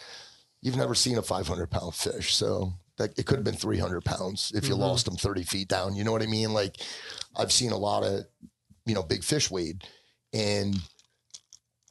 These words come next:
Speaker 1: when we lost, it was in two thousand eight when I lost that fish in October, and, um,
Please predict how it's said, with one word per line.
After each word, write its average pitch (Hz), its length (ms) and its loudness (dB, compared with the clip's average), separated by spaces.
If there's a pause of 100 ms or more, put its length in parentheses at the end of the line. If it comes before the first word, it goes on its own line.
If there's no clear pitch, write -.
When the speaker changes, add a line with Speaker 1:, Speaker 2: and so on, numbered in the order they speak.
(640)
Speaker 1:
when 104 420 0
we 117 100 0
lost, 120 340 0
it 110 100 0
was 104 200 2
in 101 200 0
two 117 200 0
thousand 110 420 0
eight 107 220 -2 (240)
when 92 180 -2
I 92 100 2
lost 95 300 0
that 90 180 0
fish 90 320 2
in 92 60 -2
October, 95 640 -2 (140)
and, 90 240 0
um, 87 420 0